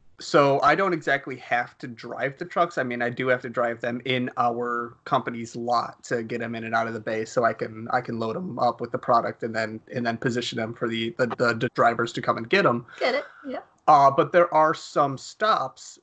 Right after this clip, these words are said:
Speaker 1: that I do take out, uh, right at the end of my shift at, like, you know, four or five in the morning. And, um, the Walmart, uh, in Rome is one of those, one of those stops, which is about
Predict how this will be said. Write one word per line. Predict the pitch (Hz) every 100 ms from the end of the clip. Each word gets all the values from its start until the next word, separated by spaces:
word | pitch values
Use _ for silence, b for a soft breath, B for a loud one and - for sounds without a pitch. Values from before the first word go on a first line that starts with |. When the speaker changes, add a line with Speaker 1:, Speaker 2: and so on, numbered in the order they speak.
| 135
Speaker 1:
that | 139 127 120 - -
I | 135 127
do | 131 123 123
take | - 135 120
out, | 165 135 - - _ _
uh, | 131 123 123 120
right | 117 123 127
at | - -
the | 123
end | 120
of | 120
my | 123
shift | 120 - 175 127 - -
at, | 131 123 123
like, | 120 117
you | 123
know, | 120
four | 117 - 120 117
or |
five | - 120 120
in | 117
the |
morning. | 117 180 170 - 120 - - _ _ _ -
And, | 131 123 120 120
um, | 117 117 117 117
the | 233
Walmart, | 143 147 147 127 120 123 - -
uh, | 131 120 120
in | 120
Rome | 113 143 131 120 117 117
is | 123 117 -
one | 123 120
of | 117
those, | 117 117 - -
one | 123 127
of | 117
those | 110
stops, | - 147 127 -
which | 139 131
is | 123
about | 117 120 120 120